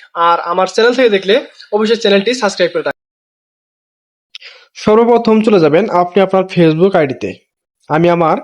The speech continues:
Facebook আইডিতে প্রবেশ করলাম। প্রবেশ করার পর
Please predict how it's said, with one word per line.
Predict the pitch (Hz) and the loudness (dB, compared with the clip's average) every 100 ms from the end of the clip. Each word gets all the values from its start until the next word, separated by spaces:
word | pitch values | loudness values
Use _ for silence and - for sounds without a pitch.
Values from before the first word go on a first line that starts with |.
| - - - | -10 -20 -2
Facebook | 170 160 170 180 | 0 2 4 4
আইডিতে | 175 175 175 | 2 2 0
প্রবেশ | 190 147 143 | 2 0 0
করলাম। | - 120 113 90 - _ _ _ - - - _ | -2 -6 -4 -6 -12 _ _ _ -20 -20 -20 _
প্রবেশ | 185 233 247 | 2 4 2
করার | 269 247 | 0 0
পর | 175 156 | 2 0